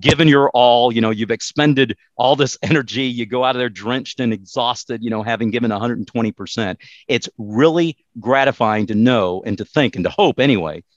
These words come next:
uh, and to see, to get feedback afterwards that people were better off after you left the room than they were when you walked into the room. You know, if you can leave the crowd better off than they were before, that should be your driving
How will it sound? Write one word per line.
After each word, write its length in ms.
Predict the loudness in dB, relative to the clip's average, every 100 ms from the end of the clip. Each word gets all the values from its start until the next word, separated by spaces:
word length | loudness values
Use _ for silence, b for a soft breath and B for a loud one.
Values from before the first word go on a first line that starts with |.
| _ -2
uh, 120 | 0
and 120 | 2
to 80 | 0
see, 280 | 0 0 0
to 60 | -2
get 180 | -6 -6
feedback 520 | -4 -2 -2 -2 -2
afterwards 720 | -4 -4 -6 -10 -8 -8 -12 -20 b b
that 140 | -2 0
people 300 | 0 0 2
were 140 | 2
better 480 | 0 0 2 4 4
off 340 | 4 4 0 _ _ -6
after 300 | -4 -4 -6
you 180 | -8 -2
left 300 | -2 -2 -6
the 80 | -6
room 460 | 0 0 0 -2 -6 _
than 140 | -2 0
they 120 | 0
were 420 | -2 0 0 0 _ -6
when 160 | -4
you 80 | -4
walked 380 | -4 -4 -4 -8 _ 0
into 280 | 2 2
the 120 | -4 -6
room. 420 | -4 -2 -4 -8
You 80 | -6
know, 60 | -6
if 80 | -4
you 80 | -2
can 140 | 0
leave 200 | 0 -2
the 80 | -4
crowd 560 | -2 0 2 0 -2
better 260 | -2 2 4
off 160 | 2 2
than 120 | -2
they 100 | -4
were 220 | -4 -4
before, 500 | -6 -8 -4 -2 -4 b b b b b
that 300 | 0 0 0
should 300 | -4 -6 -2
be 260 | 0 2 0
your 280 | 0 -2 -2
driving 920 | -6 -4 0 0 2 0 0 -2